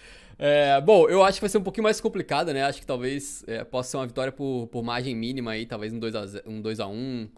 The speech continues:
um a zero, alguma coisa assim, veremos, né? Mas de qualquer forma, também acho que o Brasil é bastante favorito pra essa, pra esse jogo. E aí, se passar, meus amigos, a gente poderia ter um jogo que o mundo vai parar, né? Se passa a Argentina e passa o Brasil,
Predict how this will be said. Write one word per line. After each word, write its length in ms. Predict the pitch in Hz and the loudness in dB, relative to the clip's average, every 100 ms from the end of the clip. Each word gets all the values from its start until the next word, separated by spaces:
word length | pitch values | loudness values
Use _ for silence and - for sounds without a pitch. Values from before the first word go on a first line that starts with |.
| _ - _ - | _ -20 _ -14
um 80 | 113 | -10
a 100 | 104 | -10
zero, 400 | 101 110 123 113 | -6 -2 0 0
alguma 160 | 110 | -4
coisa 200 | 113 120 | -6 -8
assim, 160 | 110 120 | -8 -8
veremos, 440 | 120 120 101 95 | -4 -4 -6 -12
né? 140 | 98 101 - - - - | -14 -14 -18 -20 -20 -6
Mas 140 | 131 | -4
de 60 | 160 | -2
qualquer 140 | 190 | -2
forma, 220 | 170 170 | 0 -2
também 160 | 170 151 | -2 -4
acho 120 | 151 | -6
que 60 | - | -4
o 20 | |
Brasil 240 | 139 123 | -4 -2
é 40 | 131 | -2
bastante 280 | 123 120 120 | -4 -6 -10
favorito 340 | 117 117 107 | -6 -6 -8
pra 100 | - | -10
essa, 320 | 110 110 104 | -10 -8 -8
pra 140 | 101 104 | -8 -10
esse 180 | - 104 | -10 -6
jogo. 300 | 123 151 - _ - _ _ | -6 -6 -12 _ -20 _ _
E 100 | 117 | -2
aí, 240 | 120 139 | 0 2
se 360 | 160 - - 262 | 0 -2 0 0
passar, 720 | 262 240 175 - - 160 165 | 4 6 6 4 0 4 6
meus 300 | 165 165 208 | 6 4 4
amigos, 400 | 175 139 147 180 | 6 4 4 2
a 40 | 165 | 0
gente 140 | 160 | -4
poderia 360 | - 170 156 165 | -2 2 2 2
ter 140 | 151 | 2
um 140 | 160 185 | 2 2
jogo 200 | 139 165 | 0 -2
que 80 | 190 | -2
o 40 | |
mundo 300 | 165 185 226 | 0 0 4
vai 120 | 196 | 4
parar, 420 | 196 233 180 147 | 4 4 6 4
né? 200 | 117 113 - _ _ _ | 2 -6 -10 _ _ _
Se 200 | - - | -10 -8
passa 500 | 170 - 180 294 - | -6 2 2 2 2
a 40 | 277 | 4
Argentina 720 | 240 220 202 - 175 123 104 | 4 4 0 -4 -2 -2 -6
e 100 | - | -10
passa 420 | 131 - 170 - 202 | -4 0 0 0 0
o 40 | |
Brasil, 680 | 165 143 113 110 170 156 - | 4 4 2 -4 -4 -4 -8